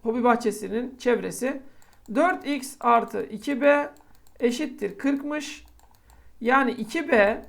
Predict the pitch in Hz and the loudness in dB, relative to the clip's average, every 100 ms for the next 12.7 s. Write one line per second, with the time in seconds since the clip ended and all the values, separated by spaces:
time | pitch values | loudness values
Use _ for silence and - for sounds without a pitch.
0 | - 226 226 311 - 208 - - - - | -4 -4 -2 -4 -4 -4 -4 -8 -20 -20
1 | _ - 302 294 285 285 277 285 285 285 | _ -4 -2 -2 -4 -4 -4 -2 -2 -2
2 | 220 240 262 262 202 - 277 269 262 277 | 0 2 2 0 -10 -8 -4 -2 0 -2
3 | 285 - - - - - - - 233 277 | -4 -6 -12 -18 -20 -20 -20 -14 0 2
4 | 370 330 - 285 269 233 269 262 254 220 | 2 0 -2 -4 0 2 2 2 -2 -2
5 | 208 269 269 269 262 277 285 - - - | -4 -2 0 0 0 -2 -4 -6 -18 -20
6 | _ - - 214 262 294 359 311 - 294 | _ -20 -8 0 0 0 -2 -4 -4 -4
7 | 269 285 214 - - - - _ _ _ | -2 -2 -2 -4 -16 -20 -20 _ _ _
8 | _ _ _ _ - 240 220 196 - - | _ _ _ _ -2 0 2 0 -2 -10
9 | - - - - _ - 254 330 - 311 | -20 -20 -20 -20 _ -8 -4 -2 -2 -2
10 | 294 330 247 196 208 262 220 202 240 220 | 0 2 2 2 0 -2 -2 6 8 8
11 | 226 262 254 240 226 220 208 269 269 233 | 4 -4 -6 -4 -4 -6 -6 -2 2 2
12 | 170 - - 339 302 311 | 0 -8 -10 -4 0 0